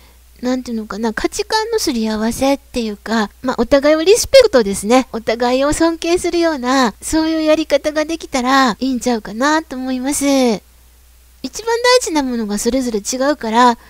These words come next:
その一番大事なものをお互いに理解しようっていう風なね、そういう態度の部分だけは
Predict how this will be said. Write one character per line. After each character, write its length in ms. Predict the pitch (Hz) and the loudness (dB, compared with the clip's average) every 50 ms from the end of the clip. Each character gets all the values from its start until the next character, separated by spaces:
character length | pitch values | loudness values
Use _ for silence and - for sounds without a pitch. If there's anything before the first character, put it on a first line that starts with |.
| - - - | -20 -18 -12
そ 140 | - - | -8 -6
の 100 | 247 254 | -4 -4
一 220 | 254 285 - - 370 | -4 -4 -6 -6 -4
番 180 | 392 381 403 | -4 -4 -4
大 200 | 392 466 466 494 480 | -2 -2 -2 -2 -2
事 120 | - 403 | -2 -4
な 140 | 311 285 262 | -6 -4 -4
も 140 | 254 262 262 | -4 -4 -4
の 260 | 254 247 226 196 - - - | -2 -2 -2 -4 -6 -6 -2
を 260 | 254 294 294 262 247 - | 0 2 2 2 0 -2
お 60 | - 247 | -8 -2
互 320 | - 269 254 269 277 302 | 0 0 2 2 -2 -6
い 20 | |
に 120 | 339 349 277 | -6 -6 -6
理 120 | 240 233 | -6 -6
解 280 | - - 233 233 247 262 | -4 -4 -2 -2 -2 -2
し 160 | - - 370 | 0 2 2
よ 100 | 392 392 | 2 2
う 20 | 381 | 2
っ 20 | |
て 240 | - _ _ - 208 | -2 _ _ -8 -6
い 120 | 208 220 247 | -4 -4 -4
う 20 | |
風 160 | 262 262 254 | -4 -4 -6
な 80 | 226 196 | -8 -6
ね、 240 | 185 202 233 269 - - - - - - | -4 -2 -2 -2 -4 -8 -16 -20 -20 -12
そ 200 | - - 370 370 | -8 -4 -4 -2
う 40 | 381 | -2
い 100 | 370 381 | -2 -4
う 60 | 381 | -2
態 240 | - 392 370 370 349 | -2 0 0 0 0
度 140 | 302 277 233 | -2 -4 -4
の 240 | 208 185 160 - - _ _ _ _ - | -4 -4 -4 -6 -8 _ _ _ _ -8
部 120 | 226 254 | -8 -6
分 240 | 226 233 220 208 190 | -6 -8 -8 -8 -8
だ 100 | 208 220 | -10 -6
け 360 | - - 254 254 254 240 - - _ _ _ _ | -2 0 0 2 2 0 -2 -6 _ _ _ _
は 200 | - 285 - | 0 0 0